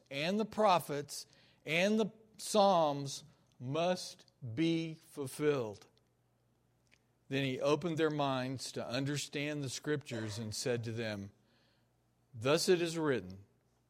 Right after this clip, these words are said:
that the Christ should suffer and on the third day rise from the dead, and that repentance and forgiveness of sins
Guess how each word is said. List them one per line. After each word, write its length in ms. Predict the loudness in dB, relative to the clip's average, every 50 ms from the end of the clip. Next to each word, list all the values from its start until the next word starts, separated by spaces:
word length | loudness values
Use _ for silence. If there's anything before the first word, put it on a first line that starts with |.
| _ _ _ _ _ _ _ _ _
that 220 | -6 -6 -4 -4 -6
the 100 | -8 -10
Christ 640 | -10 -8 -4 -2 0 0 0 0 -4 -8 -12 -16 -20 _ _ _
should 380 | -8 -6 -4 -2 -2 -4 -4
suffer 600 | -6 -4 0 2 2 2 2 0 -2 -2 -2 -2 -6 -12 -20 _ _ _ _ _ _ _ _ _ _ _ _ _ _ _ _ -12
and 160 | -10 -6 -6
on 160 | -4 -4 -4
the 100 | -6 -8
third 520 | -10 -12 -4 2 4 4 4 4 2 2 2
day 500 | 4 4 6 6 6 4 2 2 0 -4 -8 -6
rise 560 | 0 4 6 6 8 6 6 2 0 -4 -6
from 240 | -6 -4 -4 -2 -2
the 80 | -2
dead, 500 | 0 2 4 4 4 4 2 0 -2 -6 -14 -20 -20 -20 _ _ _ _ _ _ _ _ _ _ _ _ _ _ -8
and 220 | -6 -4 0 2
that 240 | 4 4 4 4 2
repentance 920 | -2 -4 -4 -4 -2 -2 -2 0 0 0 0 0 -2 -2 -6 -8 -12 -12 -12 -8
and 240 | -6 -4 -4 -4
forgiveness 760 | -4 -4 -4 -4 2 6 6 6 6 6 2 0 0 -4 -6 -8
of 280 | -4 -4 -2 -2 -2
sins 800 | -2 -2 -2 0 0 0 0 0 -2 -4 -6 -8 -10 -12 -14 -16